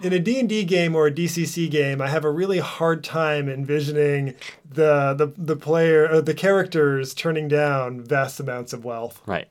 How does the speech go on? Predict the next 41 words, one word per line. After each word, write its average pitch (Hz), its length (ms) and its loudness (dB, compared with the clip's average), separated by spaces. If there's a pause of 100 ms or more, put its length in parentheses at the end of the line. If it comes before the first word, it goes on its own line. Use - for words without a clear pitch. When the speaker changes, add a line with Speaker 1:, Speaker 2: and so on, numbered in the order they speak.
(100)
Speaker 2:
They'll, 107 220 4
they'll, 95 400 2 (140)
they'll 120 240 2
go 113 460 2
that 107 180 2
last 107 300 2
step - 360 0 (100)
and 95 240 -6
almost 104 380 0
get 107 160 -2
to 98 100 -6
a 90 40 -2
T 90 180 -8
P 92 140 -10
K 87 260 -2
to 87 140 -8
get 87 180 -8
that - 160 -6
last 87 240 -4
coin 80 380 -8
that 73 100 -14
they 82 100 -14
see 87 160 -12
glinting 87 400 -8
in 80 60 -8
the 80 80 -6
darkness 78 400 -6
over 69 180 -12
there. 69 200 -6 (640)
Speaker 1:
And 220 120 -2
that's 311 220 -4
one 311 160 -2
thing 294 100 -4
that's 226 200 2
funny 185 260 -2
to 170 80 -2
me 156 160 -2
about 139 220 -2
how 151 720 -2 (360)
inventory 226 720 2
management 151 840 -4